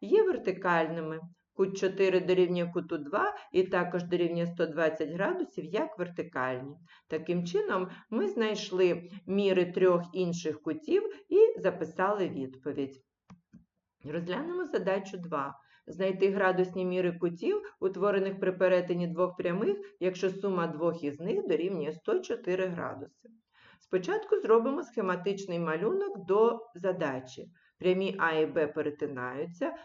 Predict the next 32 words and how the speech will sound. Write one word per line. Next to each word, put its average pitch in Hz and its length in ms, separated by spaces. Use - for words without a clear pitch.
при 190 140
перетині 190 760
прямих 269 480
утворилося 190 680
чотири 175 500
кути. 160 500
Таким 190 380
чином 170 320
запишемо 170 600
коротку 165 500
умову. 147 580
Кути 214 360
один, 180 440
два, 165 280
три 165 260
та 151 160
чотири — 165 640
це 214 80
кути, 180 380
що - 160
утворились 202 540
при - 140
перетині 170 560
двох 156 300
прямих. 147 420
Сума 180 300
двох 139 400
із 226 180
них — 370 180
сто - 240
чотири 180 460
градуси. 135 640